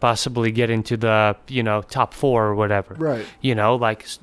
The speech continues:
Speaker 1: things like that. And that goes for not only, you know, Latvia, Sweden, all the, all these teams, right? Like, they really, really, you know, are,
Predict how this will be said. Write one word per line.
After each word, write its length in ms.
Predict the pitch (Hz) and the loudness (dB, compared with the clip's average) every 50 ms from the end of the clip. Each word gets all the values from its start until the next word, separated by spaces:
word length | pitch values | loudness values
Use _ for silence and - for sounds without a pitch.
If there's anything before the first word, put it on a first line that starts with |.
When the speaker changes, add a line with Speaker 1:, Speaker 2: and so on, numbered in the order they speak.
| - _ | -10 _
Speaker 1:
things 240 | - 147 135 113 110 | 0 0 2 2 2
like 160 | 117 113 113 | 0 0 2
that. 200 | 135 156 165 147 | 2 4 4 4
And 140 | 127 120 123 | 4 2 2
that 160 | 147 160 151 | 2 2 2
goes 300 | 135 131 123 123 117 - | 2 2 2 2 0 -2
for 520 | - - - 120 113 113 110 110 107 107 104 | -6 -4 0 2 2 4 4 2 0 0 -2
not 160 | 113 117 117 117 | -2 -2 0 0
only, 320 | 120 117 117 117 113 110 | 0 0 0 0 0 -2
you 180 | 110 107 113 110 | -2 -2 -2 0
know, 300 | 113 113 117 113 113 - - - - - - - _ _ _ _ _ _ _ - | 2 2 2 2 0 -4 -12 -20 -20 -20 -20 -20 _ _ _ _ _ _ _ 2
Latvia, 760 | 156 180 - - 156 147 139 135 131 123 120 117 110 107 107 - _ _ | 2 2 2 0 0 2 2 4 4 4 2 2 2 0 -2 -6 _ _
Sweden, 480 | - - - 185 196 180 139 107 131 147 | -14 -6 -2 0 0 0 0 0 0 2
all 300 | 131 - 214 247 208 139 | 4 6 6 6 4 2
the, 260 | 131 143 107 85 - | 0 -4 -6 -2 0
all 220 | - 185 226 233 | 2 2 2 2
these 300 | 185 156 123 107 - - - - - | 2 0 0 -2 -4 -8 -12 -16 -6
teams, 340 | - 139 131 120 113 110 101 | -2 0 0 2 0 0 0
right? 260 | 110 110 135 160 - | 0 2 2 0 0
Like, 400 | 151 139 120 110 107 - - 147 | -2 -2 0 -2 -4 -6 -10 -4
they 240 | 127 135 156 196 202 156 | -2 0 2 2 2 0
really, 380 | 127 127 156 170 160 147 135 | 0 0 0 0 2 0 0
really, 460 | 127 139 156 160 147 127 120 117 110 - - - - - _ _ _ | 0 0 0 0 0 0 -2 -2 -6 -8 -16 -20 -20 -20 _ _ _
you 100 | 135 135 | -4 -2
know, 380 | 127 127 123 123 123 120 120 - - - - - _ - | 0 2 2 2 2 0 -2 -4 -8 -12 -18 -20 _ -2
are, 320 | - 135 123 120 113 113 | 2 4 4 4 2 0